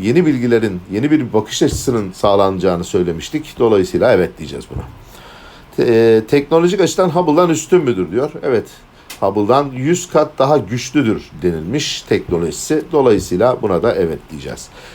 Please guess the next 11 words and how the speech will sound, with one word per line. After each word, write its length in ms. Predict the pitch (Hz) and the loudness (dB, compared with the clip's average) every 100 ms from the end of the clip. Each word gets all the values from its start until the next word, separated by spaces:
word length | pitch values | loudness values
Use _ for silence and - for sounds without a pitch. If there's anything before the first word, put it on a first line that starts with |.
| - | -12
Gözlemleri 580 | - 120 127 151 165 196 | 0 2 4 4 4 2
sırasında 460 | 202 156 - 90 95 | 4 2 0 -2 -2
atmosfer 520 | 113 143 139 185 175 | -2 -4 -2 -2 -2
koşullarından 600 | 156 - 147 147 151 175 | -4 -6 -4 -4 -2 -2
etkilenir 480 | 147 - 143 156 160 | -4 -4 -4 -4 -4
mi 180 | 107 90 | -8 -8
diyor. 180 | 127 - - - - 110 | -8 -10 -16 -20 -18 -2
Uzay 240 | 170 214 | 0 2
teleskopları 720 | 170 117 - 92 - 107 185 - - - - - | 0 -2 -4 -8 -6 -4 -4 -6 -14 -16 -16 -10
yörüngeye 400 | 107 151 170 170 | -6 -4 0 2
yerleştirilir 760 | 135 107 104 - 113 120 180 | 4 2 -2 -4 -6 -4 -4